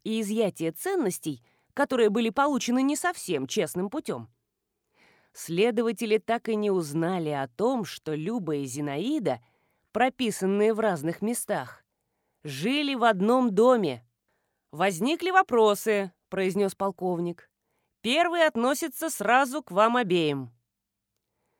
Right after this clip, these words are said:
С какой целью вы к нам пришли?" Герасимова скосила глаза в сторону. "Вы же знаете,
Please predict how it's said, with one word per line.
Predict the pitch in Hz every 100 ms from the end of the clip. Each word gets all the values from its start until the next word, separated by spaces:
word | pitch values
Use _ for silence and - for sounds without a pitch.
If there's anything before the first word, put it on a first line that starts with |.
| _ _ _
С | - -
какой | 190 208 285 262
целью | - 240 262 294 302 262
вы | 180 254
к | -
нам | 220 240 247
пришли?" | 247 240 - 233 147 120 _ _ _ _ _ _ _ _ _
Герасимова | 139 160 160 156 202 202
скосила | 208 196 180 196 180
глаза | 170 170 196
в | 208
сторону. | - 165 147 139 120 _ _ _ _ _ _ _ _ -
"Вы | 185 226
же | 233
знаете, | 190 233 277 277 220 170